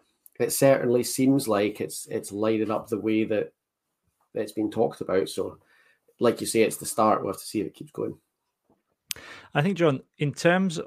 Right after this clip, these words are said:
Speaker 2: of the way it's been set up, I think Scot-, Scotland,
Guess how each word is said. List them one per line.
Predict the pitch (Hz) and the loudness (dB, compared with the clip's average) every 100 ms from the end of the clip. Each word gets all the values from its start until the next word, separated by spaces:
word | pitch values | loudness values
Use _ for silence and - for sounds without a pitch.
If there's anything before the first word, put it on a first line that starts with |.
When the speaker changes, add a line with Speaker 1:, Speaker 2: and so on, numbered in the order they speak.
| - | 0
Speaker 2:
of | 147 131 123 120 113 - - _ _ - | 4 6 6 4 0 -8 -20 _ _ -6
the | 127 | -4
way | 117 131 135 131 127 127 - _ _ - | 2 4 4 4 2 -2 -6 _ _ -6
it's | 151 - | -6 -4
been | 135 | -6
set | 117 - 147 | -4 -2 0
up, | 135 - | 0 -4
I | 117 | -4
think | 143 | -4
Scot-, | - 160 160 | 0 0 0
Scotland, | - - 180 175 135 123 | -4 2 4 4 2 0